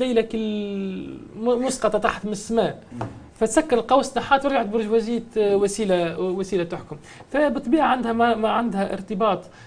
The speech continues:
Speaker 1: آه، ما، ما، ما ارتباط بال-، بالإعلام، بالفلوس، بأهل المال، بأهل السياسة. أنت لما تلقى، آه، آه، شخصيات، آه، سياسية يجي يقول لك: "كمال طيب شخصية وطنية"، فأنت تفهم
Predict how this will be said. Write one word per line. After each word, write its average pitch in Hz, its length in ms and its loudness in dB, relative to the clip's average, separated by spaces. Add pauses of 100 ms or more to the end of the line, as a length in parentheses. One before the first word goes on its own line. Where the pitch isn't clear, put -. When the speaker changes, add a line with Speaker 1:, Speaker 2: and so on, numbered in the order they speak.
(180)
Speaker 1:
آه، 190 180 -2
ما، 196 180 -2
ما، 190 140 -2
ما 190 120 -2
ارتباط 190 500 2
بال-، 165 640 2
بالإعلام، 160 600 -4
بالفلوس، 190 580 -4
بأهل 170 260 -4
المال، 190 480 -2
بأهل 175 200 -4
السياسة. 202 540 -2 (300)
أنت 196 140 -2
لما 214 200 2
تلقى، 208 320 0 (360)
آه، 170 920 2
آه، 147 680 -2
شخصيات، 185 680 -2
آه، 156 200 0
سياسية 175 520 -2 (580)
يجي 170 160 -2
يقول 202 240 0
لك: 175 80 0
"كمال 180 280 -2
طيب 180 160 0
شخصية 170 320 -6
وطنية"، 196 480 -6 (1200)
فأنت 208 220 -4
تفهم 214 360 0